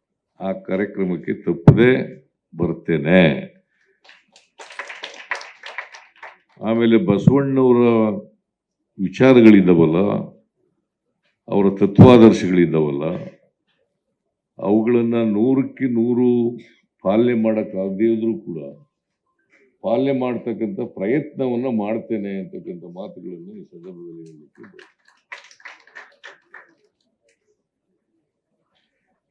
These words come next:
ಇವತ್ತು ರಮಣ ಶ್ರೀ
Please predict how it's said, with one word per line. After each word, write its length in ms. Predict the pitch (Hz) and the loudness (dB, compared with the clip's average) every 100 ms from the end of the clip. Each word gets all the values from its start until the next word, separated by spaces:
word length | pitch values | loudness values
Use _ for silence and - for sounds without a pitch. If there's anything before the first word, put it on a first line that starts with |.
| _ _ - | _ _ 0
ಇವತ್ತು 640 | 117 131 131 131 127 123 123 127 - - - _ _ _ _ _ _ _ _ _ - 95 | 6 6 6 6 8 8 6 0 -10 -20 -20 _ _ _ _ _ _ _ _ _ -6 2
ರಮಣ 400 | 107 123 127 131 | 4 6 6 4
ಶ್ರೀ 680 | 120 - 117 117 87 - | 2 2 4 6 2 -2